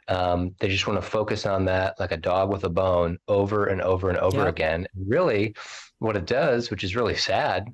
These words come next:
Speaker 1: um, and, and heartbreaking, is it, is it targets and it hurts the most vulnerable, uh, in our state.
Speaker 2: Absolutely.
Speaker 1: Um, and so,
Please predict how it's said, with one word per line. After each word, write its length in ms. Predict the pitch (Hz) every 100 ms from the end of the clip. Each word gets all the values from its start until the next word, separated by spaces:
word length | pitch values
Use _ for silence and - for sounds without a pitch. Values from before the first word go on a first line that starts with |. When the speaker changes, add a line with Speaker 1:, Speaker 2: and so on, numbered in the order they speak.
| -
Speaker 1:
um, 500 | 92 90 85 87 95 _ _
and, 160 | 101 90
and 140 | 90
heartbreaking, 720 | 85 127 104 87 85 87 98 104
is 260 | 104 87
it, 240 | 95 92 - - - - - _
is 200 | 110 95
it 160 | 98 -
targets 520 | 107 110 113 117 -
and 100 | 95
it 80 | 90
hurts 380 | 107 117 117
the 100 | 104
most 220 | 101 98 87
vulnerable, 720 | 90 117 117 87 87 98 - -
uh, 300 | 98 92 92
in 80 | 104
our 120 | 107
state. 400 | - 123 170 - _ _ -
Speaker 2:
Absolutely. 420 | 151 147 98 95 92
Speaker 1:
Um, 300 | 90 131 - _ _ _ _ _ -
and 180 | 107 104
so, 460 | - 107 98 95